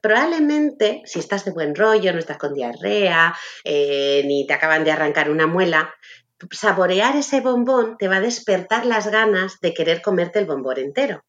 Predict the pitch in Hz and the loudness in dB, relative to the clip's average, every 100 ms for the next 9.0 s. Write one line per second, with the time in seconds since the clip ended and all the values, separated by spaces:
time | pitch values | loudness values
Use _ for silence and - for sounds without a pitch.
0 | _ _ _ _ _ - - - - 240 | _ _ _ _ _ -20 -20 -4 0 2
1 | 262 269 277 277 214 196 180 175 180 214 | 4 4 4 2 0 0 2 2 4 4
2 | 220 226 269 - - 170 170 165 190 214 | 4 2 2 -2 -2 0 -2 2 2 2
3 | - 190 165 147 147 - 156 - - - | 2 2 2 -4 -6 -2 -2 -2 -12 -14
4 | _ 190 190 240 285 247 240 240 226 - | _ -2 0 2 2 0 0 -2 -2 0
5 | 208 202 254 214 262 - _ _ 190 185 | 0 2 2 2 0 -6 _ _ -4 -2
6 | 175 175 165 156 175 175 170 165 165 175 | -2 -2 0 2 2 0 2 2 2 0
7 | 165 165 156 156 165 165 180 175 151 147 | -4 -2 -4 -2 0 2 2 2 2 2
8 | 147 147 165 160 160 180 196 190 277 | -2 -4 0 2 2 0 0 -2 -2